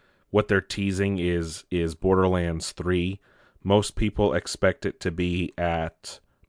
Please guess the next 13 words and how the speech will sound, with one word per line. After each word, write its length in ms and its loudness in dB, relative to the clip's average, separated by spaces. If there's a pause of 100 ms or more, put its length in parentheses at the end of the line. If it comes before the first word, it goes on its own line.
(120)
pax 480 0
East, 540 -6
which 160 -6
is 140 -4
coming 300 -4
up 160 -2
later, 500 0 (180)
um, 600 -6 (640)
in 160 -4
just 200 -8
a 40 -6
few 200 -4
months. 480 -2